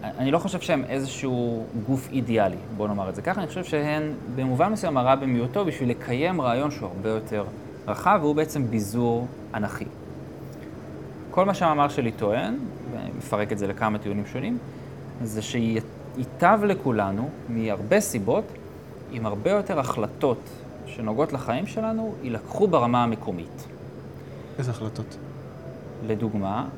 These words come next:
Speaker 1: איך החינוך של הילדים שלנו ייראה? איזה בתי ספר, מה התוכן שהם ילמדו, אה,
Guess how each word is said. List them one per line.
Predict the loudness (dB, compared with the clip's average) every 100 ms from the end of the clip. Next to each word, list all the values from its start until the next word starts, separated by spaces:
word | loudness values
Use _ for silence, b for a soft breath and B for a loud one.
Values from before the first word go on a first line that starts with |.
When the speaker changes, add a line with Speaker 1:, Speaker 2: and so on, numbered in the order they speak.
| -10
Speaker 1:
איך | -8 -6
החינוך | -2 -2 -2 0
של | 2
הילדים | 2 2 0
שלנו | -2 -6 -8 -8
ייראה? | -8 -10 -12 -12 -14 -14 -14 -6
איזה | -4 0
בתי | 0 -2
ספר, | -4 2 0 2 2 2 2 -2 -8 -6
מה | -2 0
התוכן | -2 -4 0 0 0 -2
שהם | -2 0 0
ילמדו, | 0 0 -2 -2 -4 -4 -10 -12 -12 -14 -12
אה, | -8